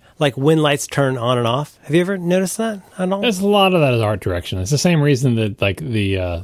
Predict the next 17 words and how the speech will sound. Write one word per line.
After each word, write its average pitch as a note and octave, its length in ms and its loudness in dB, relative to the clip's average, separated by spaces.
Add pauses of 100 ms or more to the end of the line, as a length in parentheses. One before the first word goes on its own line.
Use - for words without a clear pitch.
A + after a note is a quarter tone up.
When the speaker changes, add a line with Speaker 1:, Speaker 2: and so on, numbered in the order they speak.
(120)
Speaker 2:
the A#2+ 140 2
aesthetic A2+ 420 0
is A2 100 0
that G#2+ 80 -2
every B2 260 4
<laughs> - 0 -
single D3+ 360 4
room B2 260 4
is C#3+ 120 4
gonna A2 180 -2
have G2+ 120 -2
glass G#2+ 380 0
walls, G#2 380 0
and G2+ 80 0
yet F#2+ 120 -4
somehow G#2 360 0
you're, G2+ 160 0